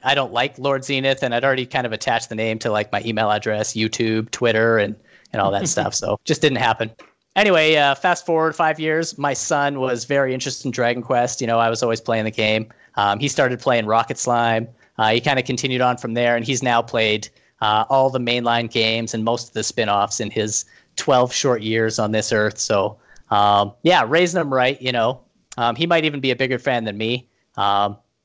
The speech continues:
Speaker 1: he's asked a few times if he can join the Dragon's Den. So if you ever see, like, a Prince Zenith online, maybe that's him.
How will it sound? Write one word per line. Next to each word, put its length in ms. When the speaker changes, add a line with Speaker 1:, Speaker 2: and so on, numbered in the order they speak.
Speaker 1:
he's 180
asked 200
a 40
few 160
times 340
if 80
he 60
can 120
join 300
the 80
Dragon's 460
Den. 260
So 140
if 100
you 60
ever 100
see, 220
like, 340
a 80
Prince 400
Zenith 480
online, 560
maybe 160
that's 180
him. 240